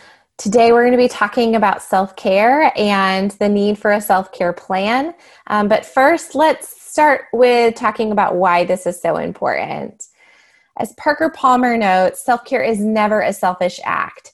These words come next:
It is simply good stewardship of the only gift I have, the gift I was put forth on earth to offer others." Anytime we can listen to our true self and give it the care it requires,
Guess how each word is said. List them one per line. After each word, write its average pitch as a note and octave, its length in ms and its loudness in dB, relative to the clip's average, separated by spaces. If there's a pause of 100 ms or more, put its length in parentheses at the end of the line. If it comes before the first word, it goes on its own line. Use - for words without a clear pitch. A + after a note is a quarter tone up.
(140)
It G#3+ 80 0
is A#3+ 180 0
simply C4+ 340 -4
good A3+ 220 0
stewardship G#3 720 -2
of F3+ 100 -10
the F#3+ 180 -6
only A3+ 360 -4
gift G#3 260 -6
I F#3 140 -8
have, F#3 480 -4 (360)
the A#3 100 -2
gift B3 360 0
I - 160 -4
was G#3+ 140 -2
put - 200 -8
forth A#3 360 -2
on A3 160 -2
earth G3+ 340 -4
to - 100 -8
offer F3+ 460 -4
others." F3 640 -4 (420)
Anytime A#3 800 -2
we A3 160 -2
can G#3+ 220 -6
listen A3 380 -4
to A3+ 100 -8
our F3+ 120 0
true A3 300 -6
self G#3+ 360 -4
and G3+ 140 -8
give G3+ 160 -4
it G#3+ 120 -4
the G#3 80 -4
care F#3+ 280 -6
it - 80 -6
requires, G#3 840 -2